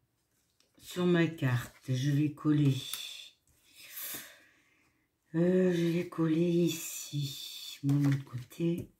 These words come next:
J'ai collé, alors j'ai découpé des petits flocons de neige. Ce sont des petits perforatrices des, de mes petites filles, hein.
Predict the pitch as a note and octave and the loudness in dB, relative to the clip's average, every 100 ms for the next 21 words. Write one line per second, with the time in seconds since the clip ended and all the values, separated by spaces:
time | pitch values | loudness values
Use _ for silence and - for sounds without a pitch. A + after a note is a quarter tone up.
0 | _ C#3+ D3+ - E3+ E3+ D#3 C#3 C3+ E3+ | _ -2 -2 2 6 8 8 8 8 4
1 | E3+ E3 E3+ - F3+ D#3+ D#3+ - - E3 | 2 -2 -4 0 2 2 0 -4 -4 0
2 | D#3+ D#3+ D#3 D3+ D3+ - - - _ _ | 4 6 6 4 0 -4 -20 -20 _ _
3 | _ _ _ _ - D#3+ F3 F3 F3 F3 | _ _ _ _ -4 0 4 6 6 6
4 | E3+ D3+ D3 C3+ - _ _ _ - _ | 6 6 8 6 2 _ _ _ -20 _
5 | _ _ - - D#3+ D#3+ C#3+ C3+ - - | _ _ -20 -4 2 4 6 4 2 -6
6 | C#3 C#3 C3 B2+ B2 A#2+ B2+ B2 - _ | 2 4 4 4 4 4 2 -2 -10 _
7 | _ _ _ - _ _ _ _ - - | _ _ _ -20 _ _ _ _ -20 -20
8 | _ _ _ - B2+ - C3+ C#3 - D3 | _ _ _ -6 -4 2 4 4 4 2
9 | C3+ B2 - B2 A#2+ C3+ C3 C3 - - | 2 2 -2 0 6 8 8 4 -10 -16
10 | - D3+ C#3+ C3+ | -6 -2 2 0